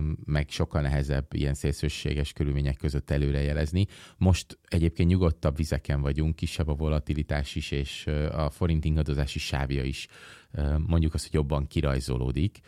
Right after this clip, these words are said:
Ugye azok a szintek, azok a háromszázhetven alatt pár forinttal, ö,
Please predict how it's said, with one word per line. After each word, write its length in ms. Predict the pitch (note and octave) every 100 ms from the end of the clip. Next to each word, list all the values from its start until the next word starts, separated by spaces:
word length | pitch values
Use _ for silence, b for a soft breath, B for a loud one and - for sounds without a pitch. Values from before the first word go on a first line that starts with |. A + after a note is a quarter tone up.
| B B B -
Ugye 220 | C2 C#2+
azok 240 | D#2+ D#2 D#2
a 40 |
szintek, 580 | D2+ E2 D2+ D2+ C#2 -
azok 260 | D2 C#2+ D2+
a 60 |
háromszázhetven 760 | C#2+ D2 D2 - - D2 - D2+
alatt 320 | D2 C#2 -
pár 220 | - C#2
forinttal, 640 | D2 D#2 C#2+ C#2 C#2+ C#2+ C#2+
ö, 480 | - D2 C#2+ C#2